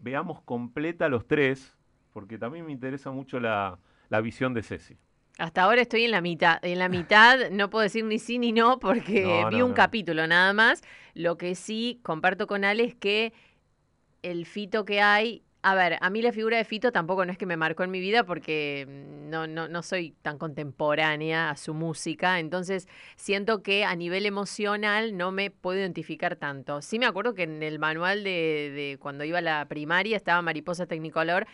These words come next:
Speaker 2: y la cantábamos todas en el colegio, eso sí me acuerdo,
Speaker 1: <laughs>
Speaker 2: pero no tengo, viste que eso te marca mucho a nivel musical, emotivo,
Speaker 1: Sí.
Speaker 2: entonces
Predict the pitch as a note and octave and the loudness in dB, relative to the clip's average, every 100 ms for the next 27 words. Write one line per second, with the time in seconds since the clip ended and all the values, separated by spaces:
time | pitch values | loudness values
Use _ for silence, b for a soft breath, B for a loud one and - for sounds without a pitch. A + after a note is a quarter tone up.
0 | B E3 D#3+ D#3+ D3+ E3 F3 E3 - D#3+ | B -6 -4 -6 0 2 2 -2 0 2
1 | F3 D#3+ C#3 D3+ D#3 D#3 - D3+ D#3 F3 | 2 -4 -6 -2 2 0 0 -4 -2 -4
2 | E3+ D3+ C#3+ D#3 D3+ C3 - - F#3+ F#3 | -2 -2 -2 -2 -2 -6 -14 -6 -2 0
3 | F#3 G#3 A3+ A3 A#3+ B3+ F#3+ D#3 D3 D#3+ | 0 -2 0 0 0 2 2 2 0 -4
4 | G#3+ D4 F#3 E3 - _ - G3 A3+ - | -6 -6 -4 -4 -6 _ -10 -8 -8 -6
5 | D#3 F3 G3 F#3+ E3 E3+ D#3 - D3 D3 | -2 0 0 -4 -6 -6 -8 -8 -8 -4
6 | D#3 F3+ E3+ E3 C#3+ E3 C#3 F3+ E3+ F#3 | -2 -2 -4 -8 -10 -10 -2 2 2 2
7 | F#3+ b b b _ _ E3+ D#3 D#3 - | -6 b b b _ _ -6 -6 -8 -8
8 | F#3 F#3+ G#3 G#3 C3+ D3+ E3+ F#3 E3 C#3+ | -4 -2 0 0 -2 -6 -8 -4 -6 -8